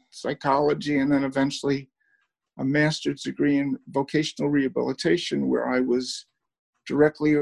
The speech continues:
involved with helping people with disabilities empower themselves through assisting them in becoming educated and then eventually transitioning into the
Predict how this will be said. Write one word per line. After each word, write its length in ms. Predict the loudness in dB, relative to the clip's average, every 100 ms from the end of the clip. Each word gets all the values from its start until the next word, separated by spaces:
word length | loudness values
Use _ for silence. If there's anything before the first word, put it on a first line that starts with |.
| 0
involved 600 | 0 0 0 0 -2 -2
with 200 | -2 -2 -8 -20 -10
helping 600 | -6 -6 -6 -2 -2 -2
people 300 | -8 -4 -2
with 120 | -2
disabilities 920 | -2 -6 0 2 4 2 2 0 -6 -16 _ _ _
empower 540 | -8 -6 0 4 8 6
themselves 800 | 4 -2 -2 0 0 0 -2 -6
through 360 | 0 0 0 -6 _
assisting 540 | -8 -4 -6 -2 -2
them 240 | 2 0 0
in 120 | -4
becoming 520 | -6 -4 -2 0 0
educated 680 | -2 -6 -4 0 2 2 0
and 180 | -2 -2
then 100 | -2
eventually 540 | -4 -6 -4 -4 -4
transitioning 880 | -6 -6 -4 -4 -6 -6 -4 -4 -4
into 300 | -8 -8 -10
the 220 | -8 -12